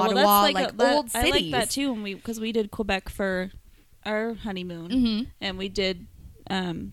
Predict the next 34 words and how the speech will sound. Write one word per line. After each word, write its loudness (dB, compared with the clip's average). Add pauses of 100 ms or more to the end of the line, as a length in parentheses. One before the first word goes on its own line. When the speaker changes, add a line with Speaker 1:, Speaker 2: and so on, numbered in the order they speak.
(160)
Speaker 1:
some -4
tours 2
and -6
stuff -8
in -10
some -8
of -10
the -6
older -4 (160)
Speaker 2:
Yeah, 4
Speaker 1:
things -2
Speaker 2:
Quebec 8
Speaker 1:
there. 0
Speaker 2:
City. 4
Speaker 1:
Yeah, 0
Speaker 2:
Like, -4
Speaker 1:
so 0
Speaker 2:
beautiful 4
there. -2
Speaker 1:
Yeah, 0
that's, -4
it's -2
so 2
true. -4
Like, -8 (480)
it -6
is -2
really -2
fascinating -2 (440)
that, -2
like, 0
there's -2
still 0
stuff -4